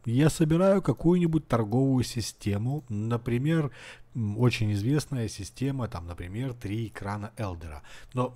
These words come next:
м, сейчас это не она, это я просто накидал индикаторы.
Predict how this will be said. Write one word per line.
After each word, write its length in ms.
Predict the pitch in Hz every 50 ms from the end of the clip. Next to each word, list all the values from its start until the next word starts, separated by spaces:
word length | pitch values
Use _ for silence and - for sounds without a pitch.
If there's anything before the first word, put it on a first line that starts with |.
| - -
м, 260 | 123 120 123 120 120
сейчас 460 | - - 131 123 - - 147 131 - -
это 180 | 127 - 147
не 100 | 147 160
она, 240 | 170 190 220 247 226
это 160 | 170 175 156
я 80 | 143 135
просто 400 | - - 151 160 - - - 156
накидал 440 | 139 123 - 120 110 117 117 117 113
индикаторы. 680 | 110 104 107 104 - - 87 82 - - 80 76 76